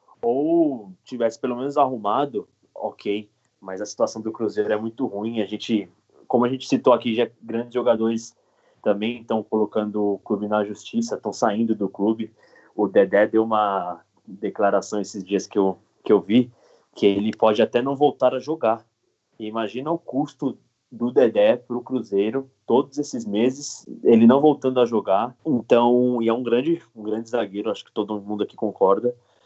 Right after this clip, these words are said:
Então, o impacto é gigantesco. Além disso,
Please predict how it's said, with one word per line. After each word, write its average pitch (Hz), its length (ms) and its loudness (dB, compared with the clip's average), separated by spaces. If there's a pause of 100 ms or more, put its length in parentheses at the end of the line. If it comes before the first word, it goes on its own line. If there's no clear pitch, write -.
(360)
Então, 110 500 0 (100)
o 117 80 0
impacto 107 460 0
é 110 60 2
gigantesco. 107 800 -12 (420)
Além 113 440 0
disso, 127 640 -12